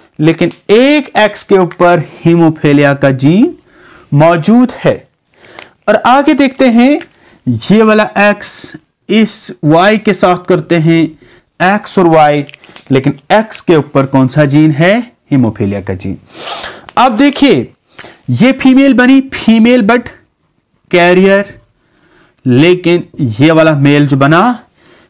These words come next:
ये क्या बना, हेमो-, हेमोफिलिक, हेमोफिलिक मेल।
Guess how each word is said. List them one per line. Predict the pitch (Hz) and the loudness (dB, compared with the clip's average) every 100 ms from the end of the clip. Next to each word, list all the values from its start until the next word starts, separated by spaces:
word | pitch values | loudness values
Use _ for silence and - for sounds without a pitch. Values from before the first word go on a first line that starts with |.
| - | -4
ये | 120 | -2
क्या | 120 127 | 0 0
बना, | 127 139 190 233 - _ _ _ _ _ - | 2 2 0 -2 -8 _ _ _ _ _ -4
हेमो-, | 127 131 131 160 202 _ _ _ _ _ _ _ _ _ _ - | 0 2 2 0 -4 _ _ _ _ _ _ _ _ _ _ -2
हेमोफिलिक, | 202 226 220 226 226 - - 196 208 208 208 - - _ _ _ _ _ _ _ _ _ _ _ _ _ - | 0 2 2 2 0 -4 -6 -2 2 0 -2 -10 -20 _ _ _ _ _ _ _ _ _ _ _ _ _ -4
हेमोफिलिक | 214 233 233 240 240 | 0 0 0 0 0
मेल। | 247 254 139 | 2 2 -2